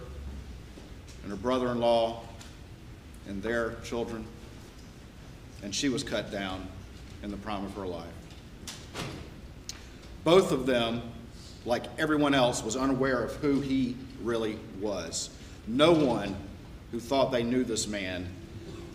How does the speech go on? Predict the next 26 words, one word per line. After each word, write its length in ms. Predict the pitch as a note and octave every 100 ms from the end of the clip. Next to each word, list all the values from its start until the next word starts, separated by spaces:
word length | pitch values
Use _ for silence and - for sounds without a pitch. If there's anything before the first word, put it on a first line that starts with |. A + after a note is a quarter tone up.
| - - -
no 200 | A#2+ D#3+
one 340 | E3+ D3 C3+ B2+
who 140 | B2+
thought 280 | - C#3 C3+
they 100 | B2
were 120 | A#2
close 340 | - D3+ C#3
to 100 | -
this 220 | G#2 G#2 G#2+
man 360 | G#2 G#2 A2
knew 200 | C3+ C3
who 240 | A#2+ G#2+ G#2+
he 220 | A#2+ A2
really 280 | A2 G#2+ G2
was. 340 | G2+ F#2+ F#2
And, 80 | F#2+
Your 120 | A2+
Honor, 160 | A#2+ G2+
that's 220 | A2 A2
chilling. 400 | - A#2 F2 E2 - - - - - - - - - - - - - - - -
And 80 | A#2
I've 160 | B2+
looked 220 | D3 D3
in 80 | C3+
his 180 | A#2+ A2+
eyes, 500 | A#2 F#2+ F2 -